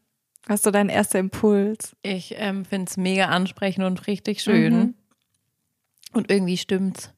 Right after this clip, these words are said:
Speaker 1: Mhm.
Speaker 2: Also für mich stimmt's total. Ich kann einfach Ja dazu sagen.
Speaker 1: Mhm.
Speaker 2: Ähm, und aber eigentlich auch so witzig, weil meistens,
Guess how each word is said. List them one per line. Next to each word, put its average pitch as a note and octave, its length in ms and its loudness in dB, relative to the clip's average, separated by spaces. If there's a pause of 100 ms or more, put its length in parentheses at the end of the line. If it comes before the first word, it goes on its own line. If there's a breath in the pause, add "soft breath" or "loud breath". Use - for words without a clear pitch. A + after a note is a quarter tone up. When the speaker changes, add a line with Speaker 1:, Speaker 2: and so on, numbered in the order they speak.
(380)
Speaker 1:
Mhm. A3+ 180 0
Speaker 2:
Also G#3+ 200 4
für G3+ 120 0
mich F#3+ 200 -2
stimmt's F#3 340 -6
total. F#3+ 640 -4
Ich - 80 -20
kann F#3+ 180 -4
einfach F#3+ 300 -8
Ja F#3 300 -4
dazu F3+ 320 -6
sagen. F3 520 -8 (220)
Speaker 1:
Mhm. B3 360 -2 (720)
Speaker 2:
Ähm, F3 520 -2 (120)
und F#3 240 -2
aber F#3 240 0 (140)
eigentlich G3+ 400 0
auch F#3+ 120 0
so F3+ 220 -6
witzig, G3+ 400 -6
weil F#3+ 160 -2
meistens, G#3 760 -4